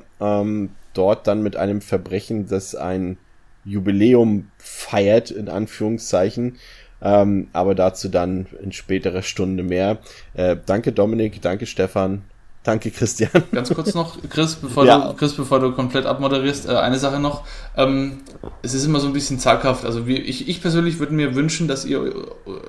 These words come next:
Speaker 2: äh, euch wirklich auch bei uns meldet und uns eure Meinung sagt, äh, zu den einzelnen Themen. Ihr gebt uns sehr, sehr viel Feedback zum Cast. Größtenteils positiv, was uns natürlich megamäßig freut.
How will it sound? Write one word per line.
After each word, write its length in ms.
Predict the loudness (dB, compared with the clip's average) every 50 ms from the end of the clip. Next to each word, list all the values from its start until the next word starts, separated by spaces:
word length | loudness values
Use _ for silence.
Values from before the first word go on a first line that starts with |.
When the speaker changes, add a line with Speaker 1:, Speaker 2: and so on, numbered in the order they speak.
| -8 -2
Speaker 2:
äh, 220 | 0 2 2 2
euch 260 | 2 0 -2 -6 -4 -4
wirklich 380 | -4 -2 -2 -2 -2 -2 -2
auch 260 | -2 -2 -2 -4 -6 -12 -18 -20 -20 -20 -8 -6
bei 80 | -4
uns 200 | -2 -2 -2 -2
meldet 460 | -2 0 2 2 2 2 0 0 -4 -8
und 380 | -6 -4 -4 -4 -4 -4 -6 -6
uns 360 | -4 -2 -2 -2 -2 -6 -4
eure 200 | -4 -2 -2 0
Meinung 360 | 2 2 2 2 0 -2 -2
sagt, 480 | -2 -2 -2 -2 -2 -4 -6 -12 -10 -4
äh, 220 | -2 -2 -2 -2
zu 140 | -2 -4 -4
den 140 | -2 -2 -2
einzelnen 460 | -2 -4 -4 -4 -4 -4 -4 -4 -4
Themen. 340 | -2 0 2 2 2 0 -2
Ihr 100 | -4 -4
gebt 200 | -6 -6 -6 -4
uns 160 | -6 -6 -2
sehr, 120 | -2 0 0
sehr 120 | 0 -2
viel 120 | -2 -4
Feedback 400 | -2 -2 -4 -4 -4 -6 -6 -6
zum 140 | -6 -8 -8
Cast. 420 | -6 -4 -4 -4 -4 -6 -10 -14 -18 -20 -20 -20 -20 -18 -18 -20 -14 2
Größtenteils 560 | 4 4 4 4 0 0 0 0 0 -2 -4
positiv, 480 | -4 -4 -2 -2 -2 -2 -4 -6 -2 0
was 120 | 0 0
uns 120 | 0 -2
natürlich 420 | -4 -4 -2 -2 -2 -2 -4 -6 -12 -16 -16
megamäßig 760 | -12 -6 -2 0 0 2 2 2 0 0 -2 -4 -4 -6 -8
freut. 400 | -10 -4 -2 -2 -2 -2 -4 -6